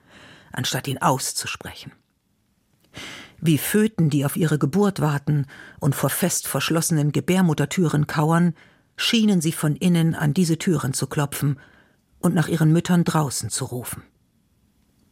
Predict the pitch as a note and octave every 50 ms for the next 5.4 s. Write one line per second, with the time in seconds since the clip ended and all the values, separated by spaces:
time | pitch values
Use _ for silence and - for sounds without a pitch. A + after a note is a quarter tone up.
0 | _ _ _ - F3 E3 F3 F3 E3+ - - G#3+ A3+ G3 A3 G#3+ - - - -
1 | F#3+ F3+ E3 D3+ - - C#3+ C3+ - - - A3 A3 A#3 A#3+ A3 - - - -
2 | F3 F3 E3 - F3+ E3 E3+ E3 D#3+ D3 C#3+ C#3 B2+ - - - - - _ _
3 | _ _ _ _ _ _ _ _ _ _ _ _ _ _ _ - F3 E3 - E3
4 | - E3+ - F#3 G3+ G3 F#3+ E3+ F3 D#3 D3+ C#3+ - - E3+ E3+ E3 E3 E3 -
5 | - - - C3+ D3 C#3 -